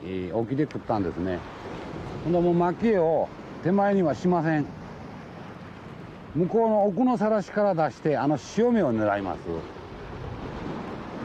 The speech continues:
沖でかけたら、できるだけもう沖で弱らした方が楽ですね。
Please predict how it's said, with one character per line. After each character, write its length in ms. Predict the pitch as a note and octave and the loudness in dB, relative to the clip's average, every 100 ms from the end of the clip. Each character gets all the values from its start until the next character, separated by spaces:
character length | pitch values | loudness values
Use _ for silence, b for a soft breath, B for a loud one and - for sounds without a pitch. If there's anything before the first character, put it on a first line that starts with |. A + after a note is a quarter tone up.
| - - - - - | -8 -10 -12 -12 -4
沖 300 | C3+ C#3+ F#3+ | -2 0 0
で 100 | A3 | 2
か 140 | G3 | 2
け 100 | G3 | 0
た 140 | D#3 B2 | 0 2
ら、 140 | G2 | 0
で 140 | F#2+ D3 | 0 -2
き 80 | G3 | 0
る 100 | G3 | 2
だ 100 | F#3+ | 2
け 160 | F#3 | 0
も 200 | F3+ D3+ | 2 2
う 60 | C3+ | 0
沖 120 | C3 | 0
で 100 | D#3+ | 0
弱 200 | E3 F#3 | 2 4
ら 100 | G3 | 2
し 60 | F3+ | 2
た 100 | D#3 | 0
方 140 | B2 | 2
が 80 | G#2+ | 2
楽 160 | G#2+ F#2+ | 0 0
で 100 | E2+ | -4
す 80 | G2+ | -2
ね。 160 | B2 | -2